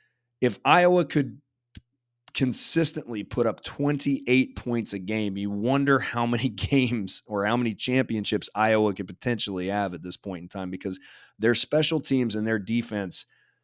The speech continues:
really is phenomenal.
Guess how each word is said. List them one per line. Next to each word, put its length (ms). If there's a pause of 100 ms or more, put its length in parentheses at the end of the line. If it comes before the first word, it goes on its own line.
(220)
really 560
is 540 (300)
phenomenal. 680